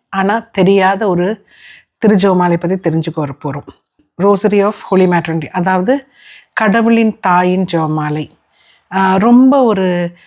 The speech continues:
வித்தியாசமான ஒரு ஜெபமாலை, ஆனா ரொம்ப அழகான ஜெபமாலை.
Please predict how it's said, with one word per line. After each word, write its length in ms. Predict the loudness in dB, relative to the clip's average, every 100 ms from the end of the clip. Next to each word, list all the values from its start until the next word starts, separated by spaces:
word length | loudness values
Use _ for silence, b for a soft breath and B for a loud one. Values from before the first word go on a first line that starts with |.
| b -6
வித்தியாசமான 1120 | -2 2 2 0 -2 -4 -2 -4 -4 -8 -12 _ _ _
ஒரு 500 | -2 2 2 2 0 0
ஜெபமாலை, 600 | 0 2 2 2 0 -4 -4
ஆனா 200 | -4 -2
ரொம்ப 360 | 0 2 2
அழகான 580 | 2 2 2 0 0 -2
ஜெபமாலை. 680 | -2 -2 -2 -2 -2 -4